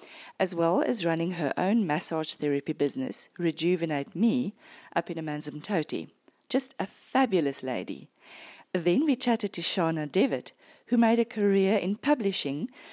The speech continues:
but breaking into the male-dominant sport of rugby as far back as nineteen ninety-five, and steadily building a reputation for herself as a source of knowledge and information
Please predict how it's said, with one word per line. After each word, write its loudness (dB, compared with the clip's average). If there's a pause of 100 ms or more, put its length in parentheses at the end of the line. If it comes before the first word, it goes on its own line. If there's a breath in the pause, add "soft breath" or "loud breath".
(120)
but 0
breaking 2
into -2
the -2
male-dominant 0
sport 0
of -6
rugby -2 (340 soft breath)
as -2
far 2
back -2
as -8
nineteen -6
ninety-five, -6 (500 loud breath)
and 4
steadily 4
building 0
a 0
reputation 0
for 0
herself 0 (360 loud breath)
as 0
a 2
source 4
of -4
knowledge 0
and -2
information -4